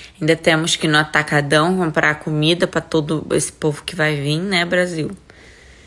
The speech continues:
Vai ser uma semana agitada, tanto essa quanto a próxima. Mas tudo vai dar certo, em nome do Senhor Jesus.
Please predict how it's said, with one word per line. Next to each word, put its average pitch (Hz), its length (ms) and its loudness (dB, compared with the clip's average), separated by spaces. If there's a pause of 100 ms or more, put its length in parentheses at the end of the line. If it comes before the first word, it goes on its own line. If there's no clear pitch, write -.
(1000)
Vai 160 300 2
ser 175 260 2
uma 180 180 0
semana 180 520 0
agitada, 196 1000 -2 (160)
tanto 180 440 0
essa 165 260 2
quanto 196 300 -4
a - 20 -4
próxima. - 720 -2 (1300)
Mas 151 260 -4
tudo 170 220 -4
vai 180 160 4
dar 190 140 2
certo, 180 400 0
em 170 100 -4
nome 170 280 -2
do 190 120 2
Senhor 196 420 2
Jesus. 190 760 0